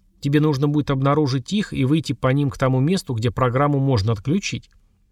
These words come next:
"Те, кого я там встречу, это мои союзники или враги?" — спросил Киск.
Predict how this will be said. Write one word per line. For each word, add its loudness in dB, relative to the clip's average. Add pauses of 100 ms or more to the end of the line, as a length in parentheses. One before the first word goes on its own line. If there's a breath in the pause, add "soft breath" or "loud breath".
(840)
"Те, 0
кого 2
я 0
там 0
встречу, -2
это -4
мои 2
союзники -2
или -2
враги?" — -2
спросил -2
Киск. -8